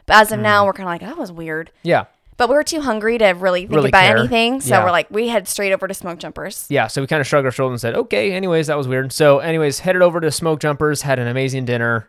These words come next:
Speaker 2: I think anything <laughs> f-, tastes good, uh, after being starving like that.
Speaker 1: Mm-hmm.
Speaker 2: But we, uh,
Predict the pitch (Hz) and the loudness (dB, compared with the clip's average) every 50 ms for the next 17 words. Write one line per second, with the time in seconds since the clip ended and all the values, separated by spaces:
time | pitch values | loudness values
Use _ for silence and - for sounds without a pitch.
0 | _ _ 117 113 131 127 113 117 120 117 113 123 117 113 - - - _ - - | _ _ -10 -8 -6 -6 -6 -6 -6 -6 -6 -6 -8 -8 -12 -16 -18 _ -12 -10
1 | - - 151 131 - - - 151 131 127 127 - - 113 113 113 104 - - 110 | -6 -4 -4 -2 -2 -2 0 0 0 0 0 0 -2 -2 -4 -4 -4 -6 -6 -8
2 | 110 - - 120 117 110 110 - - 123 117 113 110 107 104 104 - _ - - | -8 -8 -8 -6 -6 -6 -8 -8 -10 -8 -8 -6 -8 -8 -10 -14 -16 _ -6 -2
3 | 139 127 110 117 110 107 104 - 131 135 156 - _ _ 226 226 202 196 196 190 | -2 -2 -2 -4 -8 -10 -6 0 2 2 2 0 _ _ -14 -12 -12 -12 -12 -2
4 | 180 151 143 - 147 143 139 131 131 - 131 127 123 123 | 0 0 0 2 0 -4 -4 -4 -4 -2 0 0 2 0